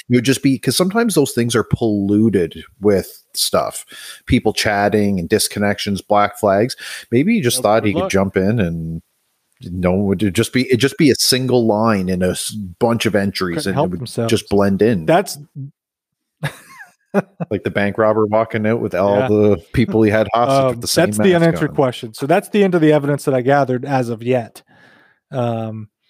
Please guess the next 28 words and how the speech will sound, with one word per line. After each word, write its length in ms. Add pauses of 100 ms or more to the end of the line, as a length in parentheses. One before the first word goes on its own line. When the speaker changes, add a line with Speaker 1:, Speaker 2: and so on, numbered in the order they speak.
(280)
Speaker 2:
and 140
I've 80
got 200
some 140
outstanding 640
messages 560
and 80
inquiries 640
that 180
maybe 260
I'll 140
get 180
some, 460
some 220
breaking 360
news 240
from 500
in 120
the, 100
in 160
the 80
coming 300
days. 580
I'll 120
just 220
say 140
that. 380 (640)
Um, 500